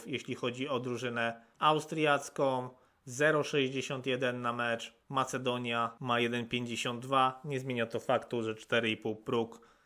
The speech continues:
jest jak najbardziej do osiągnięcia z dość ładnym kursem jeden pięćdziesiąt pięć. Druga dana z tych statystyk, rzuty rożne drużyny Austrii. Tutaj porównując możliwości dwóch tych drużyn.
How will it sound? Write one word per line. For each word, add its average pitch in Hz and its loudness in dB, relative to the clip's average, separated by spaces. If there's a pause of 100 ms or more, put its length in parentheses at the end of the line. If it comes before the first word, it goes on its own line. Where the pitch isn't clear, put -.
(180)
jest 113 -2
jak 117 0
najbardziej 117 0
do 117 -2
osiągnięcia 113 0 (200)
z 127 -10
dość 117 4
ładnym 113 0
kursem 110 -4
jeden 107 -4
pięćdziesiąt 113 -8
pięć. 123 -2 (140)
Druga 220 2
dana 170 4 (420)
z - -20
tych 139 -6
statystyk, 123 -2
rzuty 135 0
rożne 120 2
drużyny 120 -4 (140)
Austrii. 143 0 (280)
Tutaj 190 -2
porównując 143 0 (220)
możliwości 123 -4
dwóch 120 -6
tych - -4 (100)
drużyn. 143 2